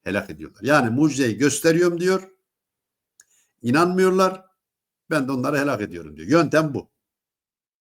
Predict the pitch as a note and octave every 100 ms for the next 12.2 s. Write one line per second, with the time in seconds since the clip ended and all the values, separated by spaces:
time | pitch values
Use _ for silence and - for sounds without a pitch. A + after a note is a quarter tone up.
0 | _ _ _ _ _ _ _ _ _ _
1 | _ _ _ _ _ _ D3+ F#3 C#3 D3+
2 | C#3 C#3 C3 B2+ A2+ C3+ G3 G#3+ _ _
3 | _ _ _ _ _ _ _ _ _ _
4 | _ _ _ _ _ _ _ _ _ _
5 | _ - F3 F3 D3 C3+ C3+ F3 F#3+ G3
6 | _ C3 C3 C#3+ D3 F3 F3+ F3 F#3 F#3+
7 | G3 G3 G3 G3 - _ _ _ _ _
8 | _ _ _ _ _ _ _ _ _ _
9 | _ _ _ A2+ C#3 E3+ G3 F#3 F3+ C3+
10 | A#2+ C3+ B2 A2+ - C3 - E2 E2+ F3
11 | _ _ _ D#3+ E3 E3 C3+ B2+ C#3+ E3
12 | E3